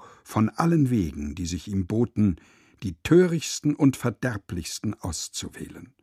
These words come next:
Napoleon konnte mancherlei tun. Er konnte in Moskau überwintern, gegen Petersburg vorrücken oder gegen Nischni Nowgorod oder sich in mehr nördlicher oder südlicher Richtung zurückziehen,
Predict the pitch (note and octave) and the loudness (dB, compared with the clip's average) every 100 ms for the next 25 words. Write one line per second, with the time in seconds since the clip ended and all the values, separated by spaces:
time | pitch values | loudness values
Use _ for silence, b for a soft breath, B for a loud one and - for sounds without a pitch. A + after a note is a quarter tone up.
0 | _ _ _ _ _ _ _ B B B | _ _ _ _ _ _ _ B B B
1 | B - D3 - F3+ C#3+ B2+ - A#2+ G#2+ | B 2 2 4 4 6 4 2 0 4
2 | G2+ A#2 G2+ E2 D2+ - - - - - | 4 4 0 -4 -12 -16 -18 -16 -10 -6
3 | B2+ C#3 C#3+ C#3+ C3+ E3 - C3 - A#2+ | -2 0 2 6 6 6 0 -4 -2 -2
4 | G#2 F2 D#2+ - D#2 - B B - G2+ | 0 -2 -4 -8 -8 -10 B B 0 2
5 | A2 D3 D3+ A2 - G#2+ F#2+ - C3 B2+ | 4 4 2 0 -2 -4 -4 0 2 4
6 | A#2+ A2+ A2+ F#2+ B B B G2 F#2+ G#2 | 2 2 2 2 B B B -2 2 2
7 | G2+ A2+ C3 - A#2 A#2 C3+ A2 G2+ C#2+ | 8 8 8 6 8 8 6 4 -2 -2
8 | - - B B B C#3+ B2 A#2+ B2+ A2+ | -10 -14 B B B 8 8 8 4 2
9 | D#3 - - G2+ F2+ G2 F#2 G2+ C#3 C3+ | -2 -6 -4 -2 0 2 4 6 6 4
10 | G#2+ E2+ F2+ F#2+ G2 E3+ - G#2 A2 A#2 | -2 -2 -2 0 2 2 0 -2 -2 -2
11 | C3 A2 D#3+ G3 F#3+ - - B2 G2 | -2 0 2 2 2 -2 0 2 0